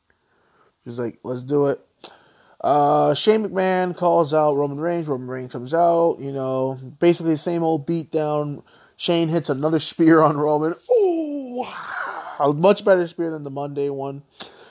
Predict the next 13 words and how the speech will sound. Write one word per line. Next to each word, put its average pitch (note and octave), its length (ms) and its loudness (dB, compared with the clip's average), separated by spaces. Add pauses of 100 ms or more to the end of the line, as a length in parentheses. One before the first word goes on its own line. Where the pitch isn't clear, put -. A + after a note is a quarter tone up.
(120)
Uh, F3+ 280 4
you F#3 100 -2
know, C#3 260 -4
simple A3 480 4
heel E3+ 220 4
heat D#3+ 220 0
for C#3 100 -8
Shane. C#3+ 380 -4
I D3+ 100 -14
thought - 180 -2
it C3 40 -2
was A2 100 -8
good. A#2 220 -4